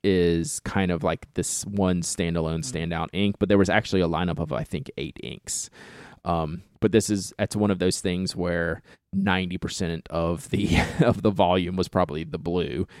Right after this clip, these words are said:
Speaker 1: and then ten percent comprised, like, the
Speaker 2: Sure.
Speaker 1: seven other colors, right? It was the, the Parker Penman Sapphire was the entirety of this ink lineup, but there is a, a whole range of inks.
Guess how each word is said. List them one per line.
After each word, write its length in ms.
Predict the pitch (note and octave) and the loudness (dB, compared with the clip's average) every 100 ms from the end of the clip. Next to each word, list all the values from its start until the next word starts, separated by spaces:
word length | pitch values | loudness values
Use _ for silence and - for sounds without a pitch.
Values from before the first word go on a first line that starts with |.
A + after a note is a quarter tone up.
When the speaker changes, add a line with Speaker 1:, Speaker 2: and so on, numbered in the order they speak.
| - | -6
Speaker 1:
and 140 | G2 F#2 | -2 0
then 140 | E2+ | -2
ten 220 | - G2+ | 2 2
percent 420 | E2+ - D2+ - | 2 -2 -4 -8
comprised, 540 | - D#2+ D#2 C#2 D2 - | -8 -4 -2 -2 -4 -6
like, 200 | D#2 _ | -10 _
the 60 | - | -6
Speaker 2:
Sure. 100 | - | -4
Speaker 1:
seven 200 | B1+ A1+ | -4 -6
other 180 | G#1+ | -8
colors, 380 | - - A#1+ - | -8 -6 -6 -6
right? 280 | A#1 B1+ - - - - | -6 -6 -10 -18 -18 -2
It 80 | F#2+ | 0
was 260 | E2+ - - | 0 -4 -4
the, 200 | F#2+ F#2+ - | 0 0 0
the 140 | G2 | -2
Parker 260 | A2+ A2+ G#2 | 2 2 2
Penman 320 | G#2 F#2 E2+ | 2 2 -2
Sapphire 580 | E2+ D2+ - D2 C#2 C#2 | -2 -2 -2 -4 -2 -4
was 440 | F2 E2 D2+ C#2 | -2 -2 -2 -4
the 120 | D2+ | -8
entirety 460 | D2+ - C2+ A#1+ A#1 | -8 -6 -4 -4 -6
of 100 | - | -8
this 180 | B1+ - | -8 -8
ink 160 | C2+ - | -10 -8
lineup, 320 | G1+ A#1 - | -8 -10 -2
but 200 | F2 - | -4 2
there 200 | F#2 F2+ | 4 4
is 140 | E2+ | 4
a, 180 | E2 F#2 - | 0 -2 -2
a 80 | F#2+ | 4
whole 160 | A2+ | 6
range 260 | A2+ A#2 G#2+ | 6 4 2
of 80 | F2 | 2
inks. 400 | G2 - - | 2 0 -8